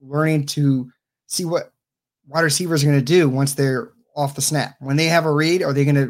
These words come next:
read it like how he does, or are they gonna read it a certain way? So a lot of that's getting the cues together, but they mentioned how on hot reads, they would be off on that because the wide receiver wouldn't run the right thing, or, and that's because of the pressure.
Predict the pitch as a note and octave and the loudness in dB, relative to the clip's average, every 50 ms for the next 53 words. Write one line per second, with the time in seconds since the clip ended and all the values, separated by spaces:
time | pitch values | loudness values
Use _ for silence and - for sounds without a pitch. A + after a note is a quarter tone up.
0 | A#2+ - C#3 C#3+ D3+ D3+ D3 D3+ D3 C#3 C3+ C#3+ - - C#3 C3+ C3+ B2+ C#3 D3+ | -4 -2 -2 0 0 0 0 -2 -2 -6 -8 -8 -8 -6 -4 -4 -2 -2 -4 -6
1 | E3 E3 F#3+ G3 A3 B3 A#3+ G3+ C#3+ C#3 C#3 C#3 C3+ B2+ C3 C#3+ C#3+ C#3+ - - | -4 0 0 0 0 0 0 -2 0 0 0 0 0 0 0 2 2 2 0 -2
2 | - - - C3+ - - D3+ C3+ C#3 C3+ B2+ C3+ C#3+ C3 - - _ _ _ _ | -6 -10 -8 -6 -4 -4 -4 -4 -4 -4 -2 0 0 0 -2 -6 _ _ _ _
3 | _ _ _ _ - - D3 D3 D#3 E3+ E3+ D#3+ D#3+ C#3+ C#3+ - - D#3+ D3+ D3+ | _ _ _ _ -6 -2 0 2 4 4 4 4 2 2 0 0 -2 0 2 2
4 | D3 C#3 C3 C#3+ - _ _ _ _ _ _ C#3 C#3 C#3+ - F3 F3 F3 D#3+ C#3 | 2 2 0 -2 -4 _ _ _ _ _ _ -18 -16 -12 -8 -6 -4 -4 -4 -4
5 | - D3 C#3 C#3+ C3+ C3+ C#3 D#3+ F3+ F#3 F#3+ - _ - C#3 C#3 C3+ D3+ D3+ D#3 | -4 -2 0 2 2 2 2 0 -2 -2 -4 -8 _ -8 -8 -4 -2 0 0 0
6 | D#3+ D3+ C#3+ D#3 D3 C#3 C#3 C#3+ C#3 C3+ C3 B2+ - _ _ _ _ _ _ _ | 0 -2 -4 -4 -2 -2 0 0 0 -2 -2 -6 -8 _ _ _ _ _ _ _
7 | - D3 C#3+ C3 A#2 A#2 - D#3+ D#3 D#3 C#3 C#3+ D3+ D3 D3 D3 D3 D3 D3 C#3+ | -4 0 0 0 -2 -2 0 2 2 2 0 0 -2 0 2 2 2 0 -2 -4
8 | - - - _ _ _ _ _ _ _ _ _ _ _ - D3 D3+ D3 D3 D3 | -6 -8 -8 _ _ _ _ _ _ _ _ _ _ _ -2 -2 0 2 2 2
9 | C3+ C3 C#3 C#3+ C#3 C#3+ C#3+ C#3 C#3 C3+ C3 C3+ C3+ - C#3+ B2+ B2+ A#2+ A#2+ B2+ | 2 2 2 0 0 -2 -2 -2 0 0 0 0 -2 -4 -6 -8 -8 -6 -2 -2
10 | C3+ C3+ B2+ C#3 C3+ C3 C#3 C#3 C3 B2 B2+ C#3 C#3 C#3 B2+ B2+ C3 B2+ - - | -2 -2 -2 -2 -4 -2 -2 -4 -2 -2 0 0 0 2 0 0 -2 -4 -4 -8
11 | - C3 C3 C3 C3 B2+ C3 C#3+ _ _ _ _ _ _ _ D#3 D3+ D#3+ D#3 D3+ | -8 -8 -6 -6 -6 -8 -10 -12 _ _ _ _ _ _ _ 0 2 4 4 4
12 | D3+ - - _ _ _ _ _ _ _ _ _ _ _ - C#3+ C#3 C#3+ D3 C#3+ | 4 2 -2 _ _ _ _ _ _ _ _ _ _ _ -4 0 2 2 2 0
13 | C#3+ D3+ C#3 C#3 D#3 D3+ C#3 C#3+ C#3+ C3+ A#2+ A#2 - _ _ _ - C#3 C3 B2+ | -2 -4 -4 -2 0 0 2 2 2 0 0 -4 -12 _ _ _ -18 -16 -16 -16
14 | - _ - F3+ G3+ - - C#3 - C3 | -12 _ -2 -2 -2 -2 -4 -8 -10 -14